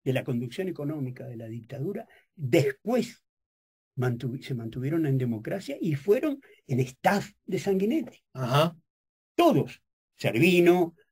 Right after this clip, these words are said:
Speaker 1: Ricardo Lombardo, este, eh, Ariel Dabrie, todos fueron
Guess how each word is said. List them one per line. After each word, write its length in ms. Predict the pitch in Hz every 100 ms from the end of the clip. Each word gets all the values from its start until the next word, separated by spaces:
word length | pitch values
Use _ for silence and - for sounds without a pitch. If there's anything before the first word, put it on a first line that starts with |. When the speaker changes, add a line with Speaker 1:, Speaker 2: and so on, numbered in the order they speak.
| -
Speaker 1:
Ricardo 580 | 127 151 139 131 127
Lombardo, 880 | 120 123 131 185 185 165 160 170 160 - _ _
este, 420 | 143 110 - 131 127 _ _ _ _ _ _ _ -
eh, 340 | - 117 110 110 110 110 120 113 107 131
Ariel 340 | 117 120 127
Dabrie, 580 | 110 113 131 214 214 202 - _ _ _
todos 300 | 320 349 247
fueron 480 | 285 294 254 240